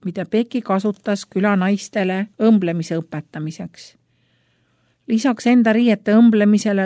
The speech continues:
õppisid naised õmblema ka rajaleidjate vormiriietust. Nii vahva on näha rõõmu nende armsate inimeste silmis, kui nende elu muutub üha tähendusrikkamaks tänu uutele oskustele,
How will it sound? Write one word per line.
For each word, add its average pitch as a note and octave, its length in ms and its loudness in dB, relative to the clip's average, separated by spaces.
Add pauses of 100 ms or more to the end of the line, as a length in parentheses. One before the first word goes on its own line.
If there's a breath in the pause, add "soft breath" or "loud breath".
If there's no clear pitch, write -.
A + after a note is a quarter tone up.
õppisid G#3+ 480 -6
naised G3+ 400 0
õmblema F#3+ 420 0
ka F3+ 160 -6
rajaleidjate G#3 840 -2
vormiriietust. D#3+ 1120 -6 (1400)
Nii B3+ 220 6
vahva A#3 420 -2
on - 80 -2
näha G#3+ 240 -2
rõõmu A3 400 2
nende E3+ 220 -4
armsate G3+ 500 -2
inimeste F#3 480 0
silmis, A3 760 0 (540 soft breath)
kui G#3 140 -2
nende G3 320 2
elu C4 200 4
muutub A3 440 2
üha F#3 160 -2
tähendusrikkamaks F#3+ 1040 -4
tänu G#3 300 2
uutele F3 320 -2
oskustele, E3 840 -8